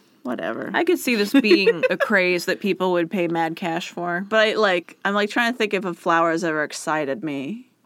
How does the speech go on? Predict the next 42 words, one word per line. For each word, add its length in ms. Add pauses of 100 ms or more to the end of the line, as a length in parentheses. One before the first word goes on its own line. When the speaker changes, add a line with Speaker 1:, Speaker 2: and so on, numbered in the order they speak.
Speaker 1:
that 100
I 100
was 100
like, 180
"Wow, 420
that's 400
really 400
cool." 420
Speaker 2:
'Cause 140
you're 100
not 160
in 200
the, 480
the 60
Speaker 1:
Um, 360
Speaker 2:
plantfluencer 720
game. 240
Speaker 1:
I'm 160
not. 420 (220)
Uh, 500
Speaker 2:
You're 160
in 140
the 140
makeup 520
game. 240
Speaker 1:
like 140
I 80
said, 280
Venus, 520
the, 200
the, 340
the, 180
the 100
flower, 300
I 80
think 120
they're 120
Venus 460
de 100
Fleur 420
or 120
something, 360